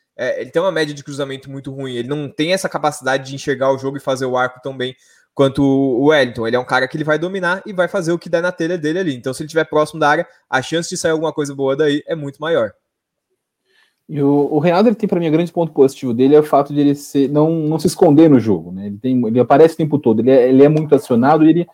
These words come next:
Speaker 2: aparece para ser acionado. Não à toa ele foi o líder de assistências do São Paulo no ano passado, mesmo com esse índice de acerto, né, é, baixo, né,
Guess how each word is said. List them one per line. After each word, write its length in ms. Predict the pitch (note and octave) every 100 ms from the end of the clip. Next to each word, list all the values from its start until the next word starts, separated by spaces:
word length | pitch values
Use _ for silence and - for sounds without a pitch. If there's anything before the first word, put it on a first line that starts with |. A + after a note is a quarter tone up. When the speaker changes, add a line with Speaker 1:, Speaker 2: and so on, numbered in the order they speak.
| _ _ -
Speaker 2:
aparece 580 | C3 D3+ D3 F#3+ - E3
para 240 | E3+ E3
ser 240 | D#3+ D#3
acionado. 680 | D3 D3+ D3 C3 A#2 G2 F#2+ _ _ _
Não 220 | D3+ F3+
à 60 | F#3
toa 260 | F#3 F#3 G3
ele 140 | F3+
foi 180 | - E3
o 60 |
líder 180 | D#3 D3+
de 80 | D3
assistências 640 | C#3+ C#3+ - D3+ D3+ C#3
do 80 | C3
São 260 | - B2+ B2
Paulo 320 | B2+ B2 A#2
no 100 | A#2
ano 120 | A#2
passado, 340 | B2 C#3+ D#3+
mesmo 400 | C#3+ D#3+ D#3+ E3
com 140 | D#3 D#3+
esse 240 | D#3 -
índice 400 | D#3+ E3 D3 D3
de 80 | C3+
acerto, 600 | C3 - D3 D3 D3+ D#3 _ _ _ C#3
né, 180 | C3+ C3 A#2+
é, 340 | B2+ B2+ A#2+ G#2+ F#2+ -
baixo, 540 | A2 C3 F3 D3+
né, 80 | B2+